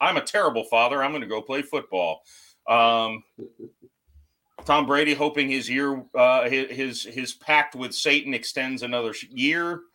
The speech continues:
He returns to the Buccaneers. Uh, well, Jeremiah, let's, let's, let's, let's start with you. How terrible of a husband and father is Tom Brady?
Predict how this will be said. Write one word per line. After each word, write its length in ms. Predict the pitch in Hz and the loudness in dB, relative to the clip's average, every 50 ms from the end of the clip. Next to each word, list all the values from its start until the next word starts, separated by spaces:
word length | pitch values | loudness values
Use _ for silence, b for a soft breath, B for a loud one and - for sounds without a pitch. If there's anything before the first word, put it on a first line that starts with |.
| _ _ _ _ _ _ _ _ _ | _ _ _ _ _ _ _ _ _
He 100 | 147 160 | -6 -4
returns 720 | 165 170 151 - 156 143 143 143 139 135 127 127 - - | -4 -4 -2 0 0 2 2 0 -2 -2 -4 -6 -8 -10
to 240 | - - 127 123 120 | -10 -10 -8 -8 -6
the 400 | 104 113 110 110 110 104 101 98 95 _ | -6 -4 -4 -4 -6 -8 -10 -16 -16 _
Buccaneers. 800 | - 110 107 - 107 104 113 120 120 120 117 117 117 - - - _ _ _ _ _ _ _ _ _ _ | 0 0 0 0 -2 -2 0 0 0 0 -2 -4 -4 -6 -8 -8 _ _ _ _ _ _ _ _ _ _
Uh, 640 | - 101 98 98 98 98 95 95 95 95 95 95 92 87 - _ _ _ _ _ _ _ _ _ _ _ _ _ _ _ _ _ _ _ _ _ _ _ _ _ _ _ _ _ _ _ - | 0 2 4 4 4 4 2 2 2 2 0 0 -2 -4 -10 _ _ _ _ _ _ _ _ _ _ _ _ _ _ _ _ _ _ _ _ _ _ _ _ _ _ _ _ _ _ _ 2
well, 200 | 151 160 165 156 | 4 6 6 4
Jeremiah, 540 | - 180 196 214 202 190 196 202 190 175 156 | 4 2 2 2 2 2 2 0 0 0 0
let's, 380 | 156 170 165 - - - - - | -2 -2 -2 -6 -8 -8 -8 -10
let's, 360 | 175 180 180 - - - - _ _ _ _ | -10 -8 -8 -10 -12 -12 -18 _ _ _ _
let's, 440 | - 175 170 - - - - - _ _ - | -10 -8 -6 -4 -6 -6 -6 -10 _ _ -4
let's 200 | 180 190 190 - | -4 -2 -2 -2
start 300 | - - 208 202 202 202 | 4 6 8 8 8 6
with 140 | 175 160 | 0 -2
you. 120 | 180 165 131 | 0 -2 2
How 140 | 117 170 170 | 4 2 2
terrible 580 | 170 - - 208 214 214 202 185 202 185 180 | 2 2 2 4 4 4 2 0 0 0 0
of 80 | 165 143 | 2 0
a 60 | 147 | 2
husband 380 | 147 151 165 156 - 165 160 151 | 4 4 2 2 0 -4 -6 -6
and 100 | 147 - | -4 0
father 340 | 175 165 170 143 110 101 | 2 2 2 2 0 -6
is 120 | 101 101 - | -6 -6 -6
Tom 200 | - 120 117 104 | -6 -8 -6 -4
Brady? 300 | 117 117 113 107 - | -2 -2 -2 -4 -6